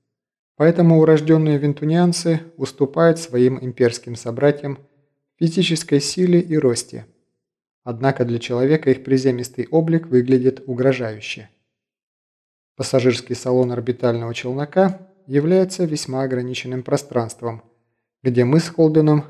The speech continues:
оказались заперты в компании с несколькими десятками клинонцев – что сразу же породило у меня чувство определённого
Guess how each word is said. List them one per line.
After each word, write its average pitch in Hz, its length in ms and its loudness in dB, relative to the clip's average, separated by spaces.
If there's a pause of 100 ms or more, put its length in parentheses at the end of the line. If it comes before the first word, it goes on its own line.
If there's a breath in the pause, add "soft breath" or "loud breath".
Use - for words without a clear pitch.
оказались 170 480 2
заперты 165 520 2
в - 100 -8
компании 156 500 -2
с - 120 -8
несколькими 139 560 -4
десятками 127 640 -2
клинонцев – 117 680 -4 (640)
что - 200 -6
сразу 127 360 2
же 120 120 -2
породило 120 480 0
у 117 40 -2
меня 117 240 -8
чувство 160 420 -4
определённого 143 920 -2